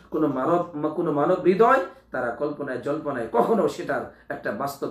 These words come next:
চিত্র নিয়ে আসতে পারবে না। সুবহানাল্লাহি ওয়া বিহামদিহি, সুবহানাল্লাহিল আযীম। এই জন্য রাসূলুল্লাহ সাল্লাল্লাহু আলাইহি ওয়াসাল্লামকে যখন ইখতিয়ার দেওয়া হলো যে আপনি কি দুনিয়াতেই অনন্তকাল বসবাস করবেন নাকি আল্লাহর সাথে সাক্ষাৎ করবেন,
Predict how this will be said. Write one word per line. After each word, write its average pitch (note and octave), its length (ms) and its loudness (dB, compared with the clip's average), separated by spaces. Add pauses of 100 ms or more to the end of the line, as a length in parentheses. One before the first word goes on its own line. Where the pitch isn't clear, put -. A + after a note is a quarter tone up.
চিত্র F#3 300 0
নিয়ে B2+ 140 0
আসতে A#2 200 -6
পারবে G2 340 -6
না। F2 120 -16
সুবহানাল্লাহি G#2+ 840 -8 (160)
ওয়া C#3+ 120 2
বিহামদিহি, C#3 360 -2
সুবহানাল্লাহিল G#2+ 640 -4
আযীম। G2 260 -8 (1000)
এই F3+ 100 4
জন্য F#3 420 2 (140)
রাসূলুল্লাহ D#3 460 2
সাল্লাল্লাহু C#3+ 400 -2
আলাইহি C3 240 -8
ওয়াসাল্লামকে C3 200 -8
যখন C3 360 -4
ইখতিয়ার G3+ 400 4
দেওয়া D3 180 4
হলো C3 340 -4 (240)
যে C3 160 -2
আপনি D#3+ 260 -4
কি D#3+ 200 0
দুনিয়াতেই C3 720 -4 (260)
অনন্তকাল B2 680 -4 (340)
বসবাস C#3 420 -4
করবেন F3 320 -2 (400)
নাকি A#2+ 360 -4
আল্লাহর A2+ 280 -4
সাথে A2+ 240 -8
সাক্ষাৎ - 480 -6
করবেন, A2 380 -2